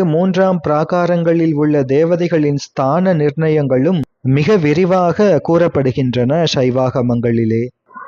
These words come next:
இனி ஆலயத்தின் உட்பொருள், அதனை ஆகமங்கள் கூறுகின்றன. ஆலயம் என்பதற்கு எல்லாம் ஒடுங்குகின்ற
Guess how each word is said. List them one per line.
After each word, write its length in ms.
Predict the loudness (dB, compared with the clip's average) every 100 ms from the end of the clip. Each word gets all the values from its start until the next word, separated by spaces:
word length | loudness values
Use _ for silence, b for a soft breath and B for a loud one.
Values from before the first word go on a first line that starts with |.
| -4
இனி 280 | 0 4 4 0 -4 -4
ஆலயத்தின் 760 | 0 2 2 2 0 0 0 0 0
உட்பொருள், 640 | 0 -2 -2 0 2 4 2 0 -4 _ _
அதனை 420 | -2 0 0 0 -2 -8 _ _ _ _ _ -4
ஆகமங்கள் 680 | 0 0 2 0 2 2 0
கூறுகின்றன. 800 | 2 2 2 0 0 0 0 0 -2 _ -20 -4 0
ஆலயம் 580 | 2 2 2 2 2 2 -2
என்பதற்கு 760 | -2 -2 0 0 0 -4 0 2 2 -2 -6 -2
எல்லாம் 520 | 0 2 0 0 0 0
ஒடுங்குகின்ற 680 | 0 2 0 0 0 0